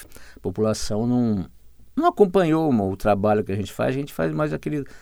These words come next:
trabalho de formiguinha, né, de que, que é pessoal. Vamos ver, né, o que ocorre, né? O legislativo é complicado, é muitos candidatos, né? Parece que vai aumentar mais <laughs> ainda a concorrência, né? Mas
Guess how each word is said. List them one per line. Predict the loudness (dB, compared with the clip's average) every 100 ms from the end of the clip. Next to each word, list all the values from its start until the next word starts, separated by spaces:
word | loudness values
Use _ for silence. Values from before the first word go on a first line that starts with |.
| -20
trabalho | -2 0 4 2
de | 2
formiguinha, | 0 2 4 4 4 4 2
né, | 0 -4 -10
de | -14
que, | -12 -8 -8 -10 -10
que |
é | -8
pessoal. | -4 -4 -4 0 2 2 -2 -12 -20 -8
Vamos | -2 2 4
ver, | 6 4 2 -4 -10 -20 -20 -20 -20 -6
né, | -4 -2 -6 -10
o | -12 -12
que | -2 -2
ocorre, | 0 4 4 4
né? | 0 -4 -12 -12
O | -6
legislativo | -4 0 0 0 -2 -2
é |
complicado, | -2 -6 -6 2 6 6 4
é |
muitos | 2 0 0 -4
candidatos, | -6 -4 4 4 4 0
né? | -4 -8 -20 -20 -8
Parece | -2 0
que | 0
vai | 2 4
aumentar | 4 2 2 2 4
mais | 4 2 2 6
<laughs> | 6
ainda | 6 2 2 -2 -8 -18 -20 -4
a | -4
concorrência, | 0 0 4 4 6 6 6 2 2
né? | 2 0 -8 -20 -20 -4
Mas | 0 2 0